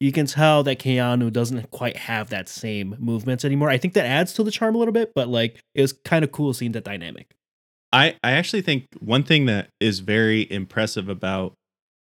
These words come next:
Speaker 2: this, this movie is we have Donnie Yen, we have Keanu Reeves, and then, um, who's, who's the, the third, the, the Japanese,
Speaker 1: Oh,
Speaker 2: uh,
Speaker 1: uh, Yoshida, yeah, um,
Speaker 2: Yoshida.
Speaker 1: sh-,
Speaker 2: What's his
Speaker 1: ah,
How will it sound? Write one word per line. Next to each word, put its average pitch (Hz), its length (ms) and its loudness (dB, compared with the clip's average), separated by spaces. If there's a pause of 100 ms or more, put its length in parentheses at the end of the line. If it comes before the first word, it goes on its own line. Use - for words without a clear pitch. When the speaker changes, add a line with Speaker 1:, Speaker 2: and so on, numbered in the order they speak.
(180)
Speaker 2:
this, - 280 -6
this 107 200 -2
movie 101 480 2 (120)
is 107 580 4 (300)
we 113 80 0
have 101 140 2
Donnie 139 300 4
Yen, 117 340 2 (680)
we 110 200 -2
have 101 240 -2
Keanu 123 280 2
Reeves, 110 420 2
and 107 140 0
then, 107 160 2
um, 95 460 -2 (140)
who's, 120 240 0
who's 131 280 -2
the, 104 420 2
the 98 140 -8
third, 107 560 -2 (240)
the, 98 400 -2
the 98 120 -4
Japanese, 98 1000 -6 (500)
Speaker 1:
Oh, 147 280 6
Speaker 2:
uh, 139 80 6
Speaker 1:
uh, 135 680 4 (260)
Yoshida, 135 640 4
yeah, 117 600 0
um, 113 180 -4
Speaker 2:
Yoshida. 120 640 4 (120)
Speaker 1:
sh-, - 220 -6
Speaker 2:
What's 117 160 -8
his 131 160 -6
Speaker 1:
ah, 131 200 -4